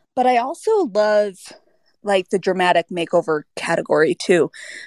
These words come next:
because I love seeing a piece of furniture.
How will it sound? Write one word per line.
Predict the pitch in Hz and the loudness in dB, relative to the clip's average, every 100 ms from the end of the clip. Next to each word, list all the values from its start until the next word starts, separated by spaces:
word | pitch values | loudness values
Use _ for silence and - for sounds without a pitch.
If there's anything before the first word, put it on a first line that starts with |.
| - | -2
because | 226 240 208 | -2 0 0
I | 214 | 0
love | 214 202 196 | 2 0 -2
seeing | - 214 208 196 190 180 - - - _ - | -4 0 2 2 0 -2 -8 -20 -20 _ -10
a | 196 | -8
piece | - 233 190 | -2 0 0
of | 196 | 2
furniture. | 185 180 - 202 196 196 | 2 0 -2 0 2 0